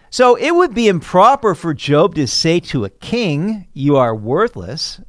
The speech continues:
Then how much more is it wrong for him to say that to God? And yet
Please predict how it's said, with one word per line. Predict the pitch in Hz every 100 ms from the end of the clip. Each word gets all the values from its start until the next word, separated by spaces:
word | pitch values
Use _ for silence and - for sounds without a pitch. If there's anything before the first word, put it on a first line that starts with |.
| -
Then | 139 139
how | 135 226
much | 254 160 -
more | 123 156 240 107 98 -
is | 139
it | 143 123
wrong | 123 143 185 202
for | 120
him | 110 123
to |
say | 131 - 160 170
that | 123 120 -
to | 147
God? | 98 139 269 220 -
And | 113 127
yet | 180